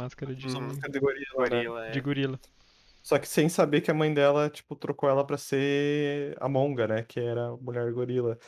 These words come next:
Speaker 2: Faz esses paralelos
Speaker 1: Pera-
Speaker 2: interessantes, como mesmo distante a família tem a influência na vida da pessoa,
Speaker 1: Como
Speaker 2: né?
Speaker 1: sem saber?
Speaker 3: Uhum.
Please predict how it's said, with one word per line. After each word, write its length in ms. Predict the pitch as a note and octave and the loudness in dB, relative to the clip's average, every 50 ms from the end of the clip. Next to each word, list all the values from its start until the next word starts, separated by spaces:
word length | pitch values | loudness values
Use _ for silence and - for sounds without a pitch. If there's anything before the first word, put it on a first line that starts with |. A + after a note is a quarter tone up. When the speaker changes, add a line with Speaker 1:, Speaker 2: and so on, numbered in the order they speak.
| - _ _ _ _ _ _ _ | -20 _ _ _ _ _ _ _
Speaker 2:
Faz 200 | C#3+ C3+ D3 D3+ | 4 4 4 4
esses 180 | D3+ - F3+ F3 | 0 -4 -6 -2
paralelos 540 | - E3+ D#3+ D#3 D3 C3+ C3+ C#3+ C#3+ C#3+ | 2 4 6 6 8 8 8 8 6 4
Speaker 1:
Pera- 80 | D3 C#3 | 0 0
Speaker 2:
interessantes, 440 | C3 C#3 C3+ C3 - C#3 C3 C3 - | 2 2 2 2 0 -2 -4 -4 -6
como 220 | - C#3+ C#3 C#3 | -6 -4 -2 0
mesmo 320 | C3 C3 C3 C#3+ D3 D3+ C#3+ | 0 0 0 0 0 -2 -4
distante 500 | C3+ C#3 C3+ - - C3+ C3+ C3+ C3+ C#3 | -4 -6 -8 -2 0 0 0 2 0 -2
a 40 | |
família 380 | C3+ - C3+ B2+ B2+ B2+ C3 B2+ | 0 0 0 0 2 0 0 -2
tem 220 | - - B2+ B2+ | 0 0 0 2
a 60 | B2+ B2+ | 2 0
influência 580 | C3 B2+ - - B2+ B2 B2 B2 A#2+ - B2 | -2 -4 -4 -2 0 0 0 0 -2 -4 -4
na 140 | A#2 A#2 A2+ | -4 -4 -4
vida 220 | A2 A#2+ A2+ A#2 A2 | -6 -4 -4 -4 -4
da 80 | A2+ A2+ | -4 -6
pessoa, 440 | - A#2 - - - A2 A2 G#2+ G#2 | -6 -8 -8 -4 -4 -2 -2 0 0
Speaker 1:
Como 160 | F#3+ G3 F#3+ | 0 0 -2
Speaker 2:
né? 40 | F3 | -2
Speaker 1:
sem 160 | - D#3+ D3 | -2 -4 -6
saber? 300 | - - C#3 B2 B2+ B2 | -4 -8 -8 -8 -8 -10
Speaker 3:
Uhum. 220 | B2 B2+ A#2 B2 | -10 -14 -16 -18